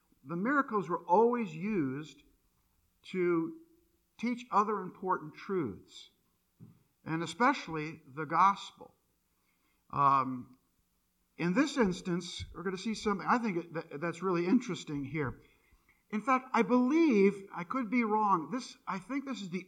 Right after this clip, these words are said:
only time in the ministry of Jesus that he leaves the borders, or the coast, if you will, of Israel.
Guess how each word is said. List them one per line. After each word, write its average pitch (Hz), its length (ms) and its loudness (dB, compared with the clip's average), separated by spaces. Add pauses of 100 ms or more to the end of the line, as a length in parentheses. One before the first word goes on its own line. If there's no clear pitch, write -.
(120)
only 285 440 2
time 202 580 2
in 165 80 -4
the 160 60 -2
ministry 214 560 -4
of 180 100 0
Jesus 156 560 -6 (300)
that 156 160 -6
he 170 160 -6
leaves 208 640 -4
the 170 80 -6
borders, 151 580 2
or 139 60 -6
the 143 80 -6
coast, 185 480 -2 (320)
if 151 180 -8
you 147 100 -6
will, 151 300 -4
of 156 180 -4
Israel. 139 480 -6